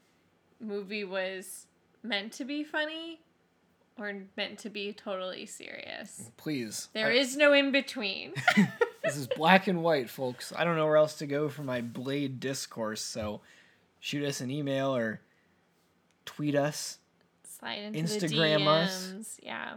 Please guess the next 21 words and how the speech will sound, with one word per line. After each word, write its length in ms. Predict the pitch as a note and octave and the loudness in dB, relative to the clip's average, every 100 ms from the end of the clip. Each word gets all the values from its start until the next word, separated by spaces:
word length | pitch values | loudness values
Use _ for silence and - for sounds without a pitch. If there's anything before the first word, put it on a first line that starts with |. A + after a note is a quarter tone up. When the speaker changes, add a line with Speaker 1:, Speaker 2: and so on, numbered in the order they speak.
| A3 | -6
Speaker 2:
Whatever 280 | - C3+ C#3 | -2 0 0
you 80 | C#3 | 0
gotta 240 | C#3 C3+ | 0 0
do. 320 | C3+ D#3+ C3+ - - | 0 0 0 -6 -18
Speaker 1:
But 420 | - A3+ A3+ G#3 - | -6 0 0 -2 -8
no 160 | G#3+ A3 | -6 -2
matter 340 | G#3+ G#3 G3 | 2 2 2
what, 320 | F#3+ F#3 - - | 0 -2 -2 -8
you 140 | - | -10
should 320 | - - - | -10 -12 -12
leave 220 | F2+ - | -12 -10
a, 420 | - - - A3 G3 _ - | -8 -6 -8 -10 -14 _ -12
a 80 | G#3 | -8
review 720 | G3+ G3 A3 - - - G3+ _ _ _ | -8 -8 -12 -14 -12 -12 -16 _ _ _
on 500 | A3 G#3+ - F#3+ G3+ - | -10 -8 -8 -10 -16 -16
whatever 800 | G#3+ A3 - G#3 G#3 G3+ G#3 A#3+ - _ | -14 -10 -8 -8 -8 -8 -8 -12 -18 _
app 380 | A#3 - G3+ - - - | -8 -8 -10 -14 -20 -14
you 200 | G#3+ G3 | -12 -12
listen 680 | G#3 - - F#3+ G3 G#3+ C4 - | -12 -14 -14 -14 -14 -16 -18 -16
to 260 | - A#3+ A#3+ | -14 -14 -14
podcasts. 840 | - C#4+ - - - A3+ - | -12 -14 -12 -16 -14 -16 -16